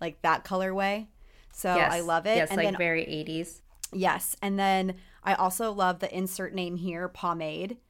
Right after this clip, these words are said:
Speaker 1: It
Speaker 2: Oh, and the
Speaker 1: is
Speaker 2: little brush?
Speaker 1: Yes, with the flyaway edge brush. It is that pomade. It's not sticky. It smooths onto the hair, and then literally your hair goes nowhere. So I think,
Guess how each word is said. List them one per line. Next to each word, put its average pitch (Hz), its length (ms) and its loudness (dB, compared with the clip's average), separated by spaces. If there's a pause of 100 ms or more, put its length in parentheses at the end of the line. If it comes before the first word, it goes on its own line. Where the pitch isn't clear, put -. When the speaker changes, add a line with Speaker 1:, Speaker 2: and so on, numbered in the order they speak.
(500)
Speaker 1:
It 196 100 0
Speaker 2:
Oh, 202 180 6
and 190 120 6
the 185 60 4
Speaker 1:
is 170 40 2
Speaker 2:
little 180 180 4
brush? 175 640 0
Speaker 1:
Yes, 190 400 0
with 185 160 -6
the 185 60 -4
flyaway 185 600 2
edge 165 260 -4
brush. 214 440 -2 (120)
It 185 220 -2
is 180 500 -4 (480)
that 214 320 4
pomade. 247 580 -2 (540)
It's 185 220 -4
not 202 220 -2
sticky. 262 880 -6 (300)
It 202 380 -2
smooths 226 520 -2
onto 233 240 -2
the 226 100 -2
hair, 190 400 0
and 185 140 0
then 185 160 0
literally 202 280 -4
your 185 120 -2
hair 175 320 -4 (100)
goes 170 440 -4 (300)
nowhere. 113 540 -6
So 175 300 0
I 185 80 0
think, 240 340 -8